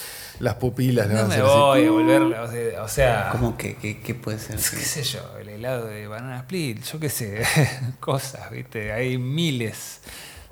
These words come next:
Speaker 2: de golosinas, este, y cosas deliciosas que to-, todavía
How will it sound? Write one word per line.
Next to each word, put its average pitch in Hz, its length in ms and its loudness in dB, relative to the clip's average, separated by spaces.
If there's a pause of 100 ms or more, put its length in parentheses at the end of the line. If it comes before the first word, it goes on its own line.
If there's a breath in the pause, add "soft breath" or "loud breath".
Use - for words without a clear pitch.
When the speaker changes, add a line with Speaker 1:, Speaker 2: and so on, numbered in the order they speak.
Speaker 2:
de 110 140 -6
golosinas, 147 1080 2
este, 117 720 -6 (520 loud breath)
y 123 180 -6
cosas 131 460 0
deliciosas 135 800 0
que 50 520 -8
to-, 55 380 -8 (100)
todavía 110 800 -6